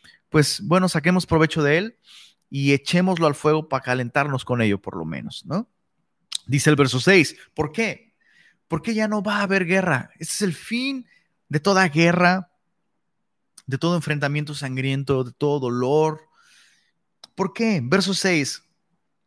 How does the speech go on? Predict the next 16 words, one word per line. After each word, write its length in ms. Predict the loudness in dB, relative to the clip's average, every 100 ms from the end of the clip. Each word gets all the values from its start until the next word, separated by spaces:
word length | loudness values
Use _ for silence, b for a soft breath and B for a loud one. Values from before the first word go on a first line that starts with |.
| _ _ _
"Porque 320 | 4 4 6 8
un 360 | 8 8 8
niño 840 | 6 8 10 10 10 6 4 0 -6 b b b b
nos 200 | -8 -4
es 140 | -2 -2
nacido, 840 | -2 -4 -6 -2 0 2 2 -2 _ _ _ _ _ -8
hijo 520 | -6 -4 -2 -2 -4 _ _ _ _ _ _ _ _ _ -2
nos 280 | 0 2 2
es 120 | 2
dado, 460 | 4 4 2 -4 _ b b b b
y 100 | -6
el 120 | -4
principado 1000 | 0 0 0 -2 -6 -4 -4 0 2 2
sobre 380 | 2 2 2 0
su 320 | -2 -2 -2
hombro, 680 | -2 -4 -4 -4 -4 -6 -8